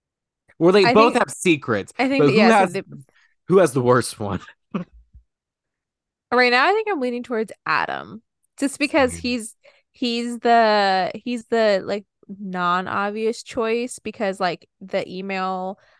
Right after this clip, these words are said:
Speaker 2: went to Amelia. Amelia supposedly won this through her work. Like,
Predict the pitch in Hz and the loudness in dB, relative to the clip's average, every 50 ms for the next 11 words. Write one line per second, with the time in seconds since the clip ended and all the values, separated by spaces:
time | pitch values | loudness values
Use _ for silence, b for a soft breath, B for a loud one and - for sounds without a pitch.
0 | b b _ _ 185 180 170 - - - - 175 165 165 165 170 196 233 247 240 | b b _ _ -14 -12 -12 -14 -16 -16 -14 -12 -12 -12 -12 -12 -12 -10 -8 -8
1 | 226 226 220 214 208 202 202 202 202 202 196 - - 190 190 190 190 190 185 190 | -6 -6 -6 -4 -4 -4 -4 -4 -4 -6 -6 -8 -10 -10 -10 -8 -8 -10 -10 -12
2 | - _ - 196 196 185 185 185 190 175 175 175 175 185 190 185 175 185 185 190 | -14 _ -14 -14 -12 -10 -8 -8 -8 -8 -8 -6 -6 -6 -6 -6 -4 -4 -4 -4
3 | - - - 185 180 190 - - 185 185 185 185 196 190 190 190 185 190 185 185 | -4 -8 -10 -10 -10 -10 -8 -8 -8 -8 -8 -6 -4 -2 0 0 0 0 -2 -4
4 | 165 - - - - _ _ _ _ _ _ _ _ _ _ _ - 202 185 170 | -6 -10 -16 -20 -20 _ _ _ _ _ _ _ _ _ _ _ -4 -2 -2 -2
5 | 165 - _ - - | -4 -8 _ -20 -20